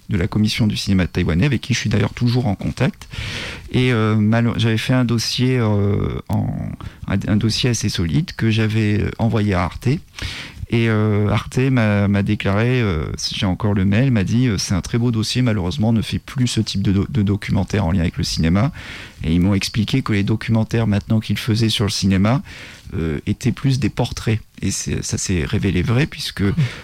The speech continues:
euh, la plupart des documentaires cinéma qu'on peut voir à l'heure actuelle sur Arte, et qui sont vraiment super, c'est des portraits soit de cinéastes, soit d'interprètes, et cetera. Donc moi, j'étais, euh, un peu dépité,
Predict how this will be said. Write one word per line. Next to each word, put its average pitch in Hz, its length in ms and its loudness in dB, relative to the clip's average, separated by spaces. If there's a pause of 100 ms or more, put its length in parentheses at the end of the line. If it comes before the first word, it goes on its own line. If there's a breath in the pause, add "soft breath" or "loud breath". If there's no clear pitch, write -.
(160 loud breath)
euh, 85 280 2
la 123 120 2
plupart 123 340 0
des 117 120 0
documentaires 107 500 0
cinéma 104 400 2
qu'on 98 140 -2
peut - 120 -2
voir 104 240 2
à 90 80 2
l'heure 101 120 2
actuelle 104 280 -2
sur 95 180 -2
Arte, - 160 -6
et 131 180 2
qui - 160 -8
sont 78 220 -2
vraiment 110 340 2
super, - 480 -2 (320 loud breath)
c'est 107 280 0
des 107 120 0
portraits 123 560 0
soit 117 200 0
de 107 120 2
cinéastes, 104 840 2
soit 107 200 -2
d'interprètes, 104 720 -2
et - 60 -8
cetera. - 380 -4 (880 loud breath)
Donc 120 160 2
moi, 135 180 4
j'étais, 131 480 0
euh, 120 400 4
un 117 60 2
peu 127 160 -2
dépité, 135 560 0